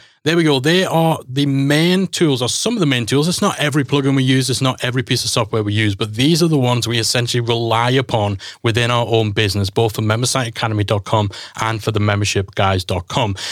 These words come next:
Now, it's so important to remember that just 'cause we use something doesn't mean that you should. I've tried my best to give a bit of an explanation as to why this is our particular choice without making it sound like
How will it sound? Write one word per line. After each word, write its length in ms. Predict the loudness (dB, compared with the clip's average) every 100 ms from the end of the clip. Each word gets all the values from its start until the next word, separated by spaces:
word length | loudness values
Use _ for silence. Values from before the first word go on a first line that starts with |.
| -6
Now, 180 | -4 -2
it's 140 | -2
so 300 | -2 2 2
important 520 | 2 0 0 0 0 -2
to 80 | 0
remember 420 | 0 0 2 0
that 240 | 0 -2
just 220 | 0 -2 0
'cause 120 | -2
we 160 | 0
use 220 | 0 0 0
something 460 | 0 0 0 0 -4 -10 -4
doesn't 240 | -2 2
mean 160 | 2 2
that 120 | 0
you 160 | 0
should. 320 | 2 0 -2 -6 -12 -8 -4
I've 140 | -2
tried 220 | 0 2
my 120 | 2
best 300 | 2 2 0
to 60 | 0
give 120 | 0
a 80 | 0
bit 160 | 0 0
of 80 |
an 80 | 2
explanation 580 | 0 0 0 0 0 0
as 120 | 0
to 100 | -2
why 300 | -2 0 0
this 280 | 0 0 0
is 200 | 0 -4 -6
our 220 | 0 2 2
particular 520 | 0 -2 -2 0 -2
choice 440 | 0 0 0 -4 -6 -16 -10
without 480 | 0 2 2 0 0
making 400 | 2 0 0 0
it 140 | -2
sound 340 | 0 0 2 2
like 320 | 2 0 -4